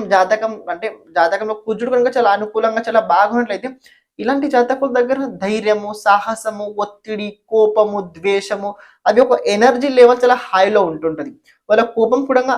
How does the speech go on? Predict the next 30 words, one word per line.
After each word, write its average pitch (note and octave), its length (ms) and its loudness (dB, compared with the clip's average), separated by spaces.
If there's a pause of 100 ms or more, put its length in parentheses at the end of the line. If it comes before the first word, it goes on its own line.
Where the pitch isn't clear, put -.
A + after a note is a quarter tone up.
అంతే G#3+ 300 -2
రెట్టింపులతో B3+ 600 -2
ఉంటది, B3 240 0
వాళ్ళ A#3+ 120 2 (100)
ప్రేమ G#3+ 220 -2
కూడా A3 180 -2 (200)
అంతే F#3 280 -6
రెట్టింపులతో F#3 560 -12
ఉంటది. C#3+ 220 -16 (420)
అంటే A#3 200 0 (140)
అంత A3+ 120 -4 (280)
యాక్టివ్గా E4 460 4 (120)
ఉంటారు G3 340 0
అలాంటి F3 320 -2
జాతకులు. C#3 460 -14 (400)
జాతకంలో D4+ 540 2
కుజుడు C4 280 -2
చాలా A3+ 140 2 (100)
బలహీనంగా A#3+ 640 0
కనుక A#3+ 280 -2
ఉన్నట్లయితే A3 420 -6 (100)
అలాంటి A3+ 320 0
వ్యక్తులు A3 320 -6
ఎప్పుడు A#3+ 220 -4 (340)
నిస్పృహతో A#3+ 640 0 (140)
నిస్-, A3 200 -10 (120)
అంటే G#3+ 260 -2
ఏదో B3 240 -2
నిరుత్సాహంగా A3 760 0
ఏదో A#3 120 4